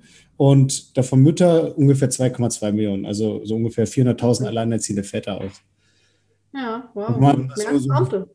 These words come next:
Speaker 1: Gefühl zu, bitte?
Speaker 2: Mehr als Beamte.
Speaker 1: Perfekt, super, du hast mir die Pointe vorweggenommen. <laughs>
Speaker 2: Entschuldigung, oh, es tut mir leid. Oh.
Speaker 1: Unfassbar, ey. Äh, macht nix. Passt auf, ich würde mit euch gerne noch den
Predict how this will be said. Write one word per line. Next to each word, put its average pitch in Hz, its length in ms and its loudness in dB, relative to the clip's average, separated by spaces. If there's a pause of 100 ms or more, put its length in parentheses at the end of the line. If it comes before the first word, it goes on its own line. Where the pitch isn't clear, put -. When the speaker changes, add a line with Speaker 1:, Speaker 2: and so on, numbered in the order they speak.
(220)
Speaker 1:
Gefühl 185 260 0
zu, 160 200 0
bitte? 240 400 2 (560)
Speaker 2:
Mehr 233 160 -4
als 302 160 -4
Beamte. 294 540 -4 (880)
Speaker 1:
Perfekt, 131 360 2
super, 135 220 0
du 127 80 4
hast 131 160 2
mir 139 60 2
die 131 120 2
Pointe 127 240 2
vorweggenommen. 110 600 0 (100)
<laughs> - 100 -6
Speaker 2:
Entschuldigung, 247 760 2
oh, 294 180 2
es - 100 -6
tut 392 160 2
mir 349 120 2
leid. 247 360 -2 (180)
Oh. 285 320 -6 (380)
Speaker 1:
Unfassbar, 135 540 2
ey. 107 200 2 (600)
Äh, 151 300 6 (240)
macht 185 280 4
nix. - 420 2
Passt 160 200 0
auf, 196 220 4
ich 147 140 -4
würde 185 120 6
mit 196 140 6
euch 185 200 2
gerne 190 200 4
noch 190 140 4
den 170 360 2